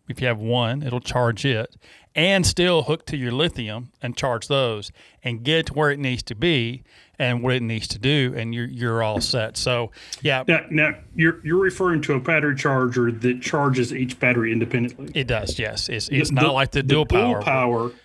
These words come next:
Speaker 2: the
Speaker 1: It's
Speaker 2: dual
Speaker 1: packed.
Speaker 2: power that we run is actually, there's a thirty-six volt output that charges your trolling batteries,
Speaker 1: Right.
Speaker 2: and a twelve volt output that start, that charges your starting battery, and it can be programmed with the app, the Delta View app.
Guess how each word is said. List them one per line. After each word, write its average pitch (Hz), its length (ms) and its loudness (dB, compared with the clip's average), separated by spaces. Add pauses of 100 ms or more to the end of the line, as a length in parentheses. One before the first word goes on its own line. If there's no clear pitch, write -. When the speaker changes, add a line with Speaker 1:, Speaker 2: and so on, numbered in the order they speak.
(140)
Speaker 2:
the 135 80 0
Speaker 1:
It's 117 80 2
Speaker 2:
dual 190 100 4
Speaker 1:
packed. 175 160 2
Speaker 2:
power 165 100 2
that 147 100 0
we 160 120 4
run 123 340 2
is 120 140 2
actually, 135 340 2
there's 123 180 4
a 113 60 0
thirty-six 170 500 0
volt 170 220 2
output 156 480 0
that 139 120 -4
charges 143 300 2
your 147 80 0
trolling 131 320 2
batteries, 107 420 -6
Speaker 1:
Right. 110 200 -10 (100)
Speaker 2:
and 135 80 4
a 123 60 2
twelve 180 300 2
volt 151 140 2
output 135 360 0
that - 80 -4
start, 127 500 -2
that 127 220 0
charges 131 360 2
your 123 100 2
starting 131 360 2
battery, 101 320 -8 (400)
and 147 140 0
it 185 180 4
can 185 100 2
be 175 120 2
programmed 151 500 4
with 170 140 2
the 196 180 2
app, 113 300 -2 (220)
the 127 100 4
Delta 139 260 2
View 151 240 2
app. 120 300 0